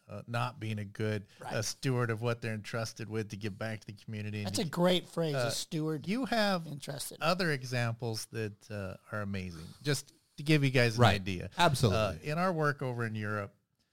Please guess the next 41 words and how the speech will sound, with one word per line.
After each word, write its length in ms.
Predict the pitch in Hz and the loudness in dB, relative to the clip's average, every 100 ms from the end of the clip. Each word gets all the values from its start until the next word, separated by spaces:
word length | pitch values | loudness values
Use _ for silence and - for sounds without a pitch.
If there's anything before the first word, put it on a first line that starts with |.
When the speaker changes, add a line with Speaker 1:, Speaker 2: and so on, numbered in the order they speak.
| _ _ - | _ _ -6
Speaker 1:
uh, 180 | 95 - | -4 -2
it 200 | 165 165 | -4 -4
took 160 | 160 135 | -4 -4
a 80 | 117 | -6
collective 840 | - 117 117 120 - 113 104 101 | -6 -4 -4 -4 -4 -6 -6 -10
group 540 | - 107 104 101 - | -8 -4 -2 -4 -6
of 160 | 95 - | -12 -10
churches 400 | - 113 117 104 | -6 -4 -4 -2
and 80 | 104 | 0
individuals 760 | 98 95 95 87 90 87 90 - _ _ _ | 0 -2 -6 -6 -6 -6 -8 -14 _ _ _
to 120 | - 98 | -12 -12
fund 380 | - 135 143 | -6 -2 0
the 40 | 131 | -2
program 580 | - 107 101 104 95 98 | -4 -6 -4 -4 -6 -6
to 60 | |
get 160 | 98 127 | -6 -6
us 200 | 120 - | -6 -6
over 240 | 98 95 | -8 -6
there 340 | 92 95 92 98 _ _ | -6 -6 -8 -12 _ _
and 260 | 104 98 98 | -10 -10 -10
to, 360 | - 92 90 - | -12 -10 -10 -10
um, 340 | 98 90 90 - _ _ _ _ _ _ _ _ | -10 -10 -12 -16 _ _ _ _ _ _ _ _
to 80 | 123 | -8
get 160 | 131 | -6
the 60 | 127 | -2
ministry 420 | 117 110 - 101 | -2 -2 -4 -10
established. 720 | 92 - 50 50 50 - - _ - | -10 -10 -10 -12 -14 -18 -20 _ -12
And 200 | 120 131 | -10 -6
we 100 | 180 | -6
had 200 | 214 - | -6 -10
churches 500 | - 117 120 113 110 | -10 -10 -10 -12 -10
that, 220 | 104 104 104 _ 117 | -10 -10 -10 _ -14
uh, 240 | 107 95 - - | -12 -12 -14 -8
all 200 | 127 151 | -4 -2
around 220 | 135 123 | -2 -2
the 60 | 113 | -4
U 220 | 107 95 | -4 -4
S 260 | 92 92 - _ _ _ _ _ | -4 -6 -10 _ _ _ _ _
that 140 | 120 | -10
were 120 | 104 113 | -6 -6
giving 680 | 120 127 135 135 127 117 | -4 -2 -2 -4 -4 -6